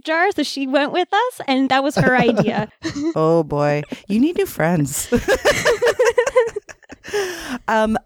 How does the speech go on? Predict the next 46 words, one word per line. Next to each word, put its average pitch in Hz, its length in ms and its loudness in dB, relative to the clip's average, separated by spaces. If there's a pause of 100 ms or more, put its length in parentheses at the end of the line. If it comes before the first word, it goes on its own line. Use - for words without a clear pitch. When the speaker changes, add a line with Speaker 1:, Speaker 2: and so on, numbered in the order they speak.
Speaker 2:
I 208 260 2
have 226 220 0
a 185 60 -4
question 170 360 -2
for 160 140 -4
you 156 80 0
then. 147 160 0
So 165 140 -4
you 156 40 -8
guys 208 240 0
went 254 180 2
in 233 120 2
feeling 208 420 0
good. 180 440 2 (320)
The 180 160 -2
exam 170 380 0
was 160 260 -2
easier 160 440 -4
than 185 120 -2
you 190 100 0
expected. - 400 -2
Actually, - 280 0
we 208 40 0
didn't 220 160 2
ask 196 220 -2
you, 190 100 -4
Mel. 143 220 2
Was, 165 180 0
did 185 200 -2
it - 100 0
feel 196 300 0 (120)
easier 185 520 0
than 170 200 0
you 160 120 0
expected 156 400 -4
it 180 120 -4
to 208 80 -2
be? 233 200 0
Speaker 1:
I'm 269 120 4
not 262 180 2
gonna 494 240 0
lie. 220 180 2
It 233 200 -2
honestly 240 340 0
felt, 247 280 0
like, 233 300 0